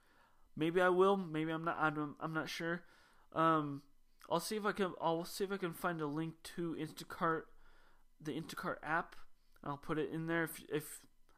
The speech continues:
if I can find one. If not, it won't be in there. But I don't know. I might. Um,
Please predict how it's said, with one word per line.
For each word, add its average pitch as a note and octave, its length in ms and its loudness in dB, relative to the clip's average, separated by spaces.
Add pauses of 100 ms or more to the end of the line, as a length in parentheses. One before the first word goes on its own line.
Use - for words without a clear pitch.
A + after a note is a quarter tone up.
(260)
if D#3 80 -8
I C#3 60 -2
can C#3 160 -4
find C#3 260 -2
one. C#3 120 0
If C#3 200 -8
not, C#3 320 2 (320)
it C#3+ 100 -2
won't B2+ 220 -4
be B2+ 80 -4
in C3 100 -4
there. C3 140 -2
But - 260 -6
I - 100 0
don't F#3+ 180 4
know. D#3+ 180 2 (640)
I - 60 -2
might. D#3+ 340 2 (1000)
Um, A#3+ 500 2